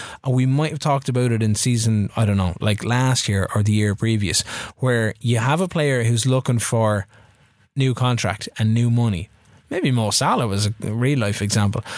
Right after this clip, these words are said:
And they start absolutely banging him in and knocking performances out of the park. And you're like, "Grand, we'll do the new contract, we'll sort it out." And then as soon as they sign the new contract,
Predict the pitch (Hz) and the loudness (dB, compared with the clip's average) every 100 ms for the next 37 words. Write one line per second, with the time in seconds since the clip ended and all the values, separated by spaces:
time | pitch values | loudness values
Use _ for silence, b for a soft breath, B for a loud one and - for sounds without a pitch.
0 | B B 123 120 113 131 131 - 156 170 | B B -2 0 2 2 0 0 -2 0
1 | 156 147 131 113 110 - 127 147 139 117 | -2 0 0 0 -2 -2 0 2 2 2
2 | 110 98 - 104 113 120 117 110 101 120 | 2 0 0 2 2 2 0 -2 0 0
3 | 113 107 101 107 90 95 110 104 95 92 | 0 0 0 0 0 0 0 2 2 0
4 | 87 98 87 85 85 92 92 90 90 101 | 0 0 0 0 0 0 2 2 2 0
5 | 95 85 - 95 104 98 95 98 107 104 | 0 -2 -2 0 2 2 0 0 2 2
6 | 101 - - 185 226 196 139 - 107 98 | 2 0 0 0 0 0 0 0 0 0
7 | 98 92 98 98 95 90 | 0 0 0 0 0 -2